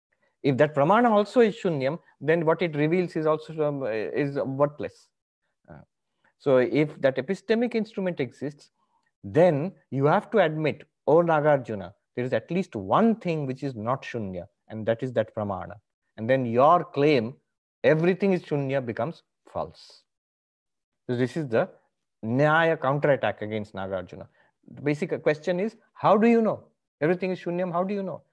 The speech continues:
That by which you know must be not, must not be shunyam. Then your claim is that, um, all things are shunyam is not to be accepted.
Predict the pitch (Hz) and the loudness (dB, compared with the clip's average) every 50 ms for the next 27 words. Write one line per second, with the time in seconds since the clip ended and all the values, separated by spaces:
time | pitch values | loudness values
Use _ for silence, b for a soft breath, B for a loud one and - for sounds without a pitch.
0 | _ _ _ _ 98 92 - 147 190 196 170 156 175 180 170 180 196 - 208 196 | _ _ _ _ -4 0 2 4 4 4 4 4 4 4 4 2 0 0 -2 -2
1 | 180 175 180 214 240 247 B B B _ 156 190 190 - 190 202 190 202 233 226 | 0 2 2 2 2 2 B B B _ -2 -2 0 0 0 0 2 2 0 0
2 | 226 - - 165 156 156 175 190 - - 208 226 240 220 214 208 - - 165 135 | -2 -8 -12 -10 -4 -2 -2 -2 -2 -2 -2 0 0 0 -2 -6 -6 -6 -8 -6
3 | 110 95 85 - _ _ _ _ _ 143 151 160 170 180 165 170 - 165 165 170 | -8 -8 -10 -12 _ _ _ _ _ -4 -2 2 2 0 0 0 0 0 0 0
4 | 165 190 233 - - _ _ _ _ _ _ _ _ - 117 117 113 120 117 117 | 0 -2 -4 -6 -10 _ _ _ _ _ _ _ _ -10 -6 -2 0 0 -2 -2
5 | - - 110 107 104 104 104 104 104 104 104 104 92 - - - 90 107 131 139 | -4 -4 -2 0 0 0 0 -2 -4 -6 -8 -10 -10 -12 -4 0 2 2 4 2
6 | 143 139 139 - 139 131 - 143 - - 135 135 147 170 156 123 113 107 113 117 | 0 -2 -6 -8 -10 -8 -10 -10 -10 -8 -8 -8 -8 -8 -8 -8 -8 -6 -8 -8
7 | - - 113 123 123 98 - _ - - - _ - - | -8 -8 -8 -6 -6 -8 -8 _ -20 -20 -20 _ -20 -20